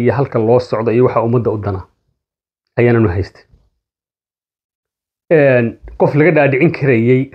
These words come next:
reer baa wax ka maqan yihiinna ma ahayn, ama reer baa loo kaambeyn garaynayaana maan ahayn. Waxaan ahaa qof siyaasadda Somaliland waxa u dan ah garanaya, cidda uu kala dhiil garaynayna garanaya.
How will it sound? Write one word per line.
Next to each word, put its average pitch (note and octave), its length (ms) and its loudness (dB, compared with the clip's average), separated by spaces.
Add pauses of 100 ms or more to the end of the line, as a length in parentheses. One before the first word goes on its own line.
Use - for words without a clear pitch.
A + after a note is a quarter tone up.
(100)
reer B2 180 0
baa C#3+ 120 2
wax - 140 -2
ka C#3 100 -2
maqan B2 220 0
yihiinna G#2+ 280 0
ma A2+ 140 -4
ahayn, G2 320 -8
ama A#2 140 -4
reer A2+ 240 0
baa A#2+ 160 0
loo A#2 200 4
kaambeyn G2+ 340 -2
garaynayaana G2 440 -4
maan G2 180 -6
ahayn. G2 180 -6
Waxaan C#3 240 -2
ahaa F2+ 160 -12 (560)
qof E3 220 2 (880)
siyaasadda C3 360 0
Somaliland B2+ 480 2
waxa A#2+ 280 -4
u C3 100 -2
dan A#2 180 -4
ah A2 200 -6
garanaya, A2 500 0 (800)
cidda C3 240 0 (100)
uu A2+ 120 0
kala C3 240 0
dhiil A2+ 220 0
garaynayna G2+ 520 -2
garanaya. E2+ 340 -12